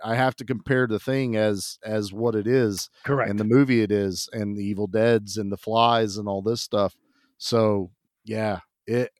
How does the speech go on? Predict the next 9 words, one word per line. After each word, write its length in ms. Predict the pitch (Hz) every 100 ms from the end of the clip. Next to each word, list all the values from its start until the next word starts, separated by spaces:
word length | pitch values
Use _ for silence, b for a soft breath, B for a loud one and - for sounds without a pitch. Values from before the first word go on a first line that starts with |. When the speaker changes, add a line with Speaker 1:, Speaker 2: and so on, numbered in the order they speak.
| -
Speaker 1:
it, 160 | 117 - _ _
it 160 | - 101 _ -
can't 320 | - 131 123 -
be 140 | 113
anything 320 | 110 107 104
less 200 | 101 101
than 120 | - 95
a 60 |
ten. 320 | 82 98 90